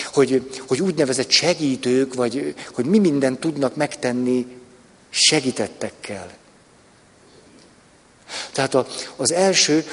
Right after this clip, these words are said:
hogy sokszor ha nagyon benne vagyok a sémában, akkor kiszúrom azt a segítőt, aki visszaél velem. Hogy most a segítő, ezt le-, tehetjük nagyon idézőjelbe. Ugye, nagy ez a piac.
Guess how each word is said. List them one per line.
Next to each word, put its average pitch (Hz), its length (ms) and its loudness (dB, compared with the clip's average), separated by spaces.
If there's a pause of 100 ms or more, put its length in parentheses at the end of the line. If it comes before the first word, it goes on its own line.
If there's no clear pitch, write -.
(100)
hogy 131 100 -2
sokszor 147 640 2 (840)
ha 120 60 -2
nagyon 175 420 4
benne 160 300 -2
vagyok 135 300 -2
a 127 60 -4
sémában, 135 1000 -2 (960)
akkor - 420 -2
kiszúrom 135 540 2
azt 135 180 0
a 120 40 -4
segítőt, 117 560 -2
aki 110 180 -6
visszaél 101 540 -2
velem. 98 280 -10 (100)
Hogy - 100 -12
most 131 200 0
a 123 40 0
segítő, 147 600 2
ezt 131 200 -4 (100)
le-, 143 320 -4
tehetjük 139 420 -2
nagyon 131 180 -2
idézőjelbe. 101 960 -2 (800)
Ugye, 123 220 2
nagy 147 300 2
ez 131 120 2
a 120 80 0
piac. 107 540 -2